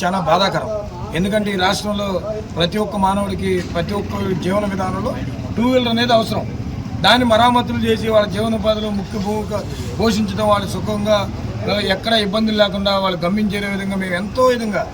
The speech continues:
ఇచ్చా-, ఇప్పుడు వచ్చిన టెక్నాలజీని కూడా మేమే అందిపుచ్చుకునే విధంగా దానికి ప్రణాళికలు రూపొందించుకుని ఇది చేసుకుంటా ఉన్నాం. ఇప్పుడున్నటువంటి ప్రభుత్వాన్ని కూడా మేము గౌరవనీయులు పెద్దలు రాష్ట్ర మంత్రివర్యులు నారా లోకేష్ గారి దగ్గర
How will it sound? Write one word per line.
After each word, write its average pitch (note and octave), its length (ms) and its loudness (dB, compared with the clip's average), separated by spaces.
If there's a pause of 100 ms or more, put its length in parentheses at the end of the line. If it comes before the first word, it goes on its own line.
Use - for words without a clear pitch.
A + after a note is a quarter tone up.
(260)
ఇచ్చా-, A3 220 0
ఇప్పుడు G#3 180 -2
వచ్చిన A#3+ 360 0
టెక్నాలజీని A#3+ 680 0
కూడా G#3+ 360 4 (360)
మేమే A3 320 4
అందిపుచ్చుకునే A3 540 0
విధంగా G#3+ 280 0
దానికి G3+ 260 0
ప్రణాళికలు G3 520 0
రూపొందించుకుని F#3 600 -4 (400)
ఇది E3 160 0
చేసుకుంటా F#3+ 360 -2
ఉన్నాం. F#3+ 320 -2 (340)
ఇప్పుడున్నటువంటి A3+ 600 2
ప్రభుత్వాన్ని G#3 480 -2
కూడా G3+ 180 2
మేము F#3+ 540 0 (280)
గౌరవనీయులు G3 440 4
పెద్దలు F3+ 540 0
రాష్ట్ర E3+ 300 2
మంత్రివర్యులు F#3 680 0
నారా E3+ 240 2
లోకేష్ F3+ 360 -2
గారి F3 240 -2
దగ్గర E3+ 280 2